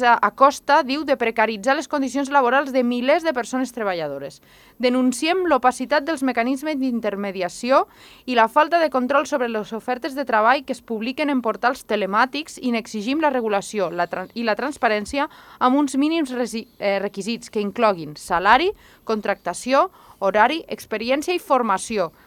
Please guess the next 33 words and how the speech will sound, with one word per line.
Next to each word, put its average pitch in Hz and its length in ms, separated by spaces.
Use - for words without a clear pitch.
i 254 120
que 247 160
no 262 140
n'aparegui 220 640
cap, 294 320
eh, 220 180
que 240 80
no 254 80
aparegui 262 300
cap 277 180
signe 302 320
de 262 80
discriminació 214 760
per 277 100
raó 214 380
de 180 160
sexe.» 160 480
L'organització 226 880
del 247 160
Mobile 240 400
ho 185 160
nega, 269 420
però 262 220
la 285 80
investigació 226 640
de 269 80
treball 269 420
acabarà 214 460
avaluant, 247 480
eh, 202 340
les 185 160
contractacions 196 640
denunciades. 147 680